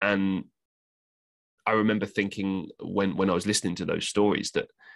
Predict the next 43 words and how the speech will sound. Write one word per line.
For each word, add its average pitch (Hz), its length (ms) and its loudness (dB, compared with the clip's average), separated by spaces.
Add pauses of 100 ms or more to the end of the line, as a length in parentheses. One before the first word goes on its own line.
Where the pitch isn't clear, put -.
(340)
it's - 200 0
amazing 98 500 4
being 92 240 2
able 90 340 0
to 87 320 -4
sit - 300 0
and 92 120 -2
listen 90 300 -2
to 95 80 -6
these 85 300 -4 (140)
real-life 87 440 2
stories 90 720 0
and 85 400 -2 (1000)
have - 380 0
them 95 140 4
on 90 200 4
the 85 60 0
show. 95 320 2
Do - 140 -6
you 95 80 0
know 92 80 2
what 90 60 2
I 90 40 0
mean? 90 160 0
Have 95 340 -2
this 92 200 -2
as 85 120 -8
part 90 300 0
of, 82 120 -6 (220)
part 92 180 0
of - 200 -6
the, 60 100 -8 (140)
the - 100 -4
podcast. 90 640 0
And 69 160 -6 (400)
it - 140 2
meant 135 280 4
that 117 200 2 (340)
the 117 100 2
podcast 127 560 2
is 113 140 0
not 131 160 4
just - 320 -4